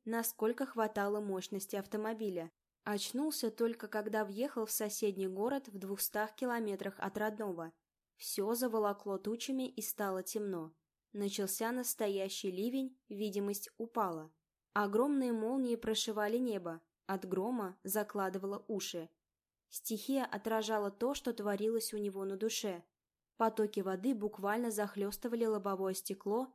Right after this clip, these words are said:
дворники не справлялись. И вот так же, как эти молнии, в груди клокотала злость.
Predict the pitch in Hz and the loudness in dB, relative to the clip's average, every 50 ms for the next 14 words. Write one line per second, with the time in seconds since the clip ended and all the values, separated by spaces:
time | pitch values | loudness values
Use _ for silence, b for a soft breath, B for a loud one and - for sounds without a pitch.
0 | _ _ 214 208 196 202 214 208 208 208 202 - 214 214 208 202 - - 226 233 | _ _ -2 2 4 4 4 2 0 -2 -4 -2 -2 -2 -2 -2 -2 0 0 0
1 | 226 233 226 214 185 175 170 - - - _ _ _ _ _ _ _ _ _ _ | 2 2 0 0 0 -2 -4 -6 -8 -12 _ _ _ _ _ _ _ _ _ _
2 | 220 208 202 208 202 - 269 277 285 269 247 254 254 247 233 233 - 240 233 - | 2 2 2 0 0 2 2 2 2 2 0 0 0 0 -2 2 2 2 2 2
3 | 262 262 262 254 233 214 202 185 180 170 165 165 175 - _ 185 185 180 190 190 | 2 2 2 2 2 0 0 0 -2 -2 -4 -6 -8 -14 _ -8 -4 -2 0 0
4 | 190 190 190 208 240 262 262 - _ _ - 277 269 269 - 240 220 226 - 196 | 0 -2 -2 -2 -4 -4 -4 -10 _ _ -4 -4 -2 0 0 0 0 0 -2 -2
5 | 185 180 185 196 196 202 214 214 190 170 - - - - | -2 -2 -4 -4 -4 -2 -2 0 0 0 -2 -4 -8 -14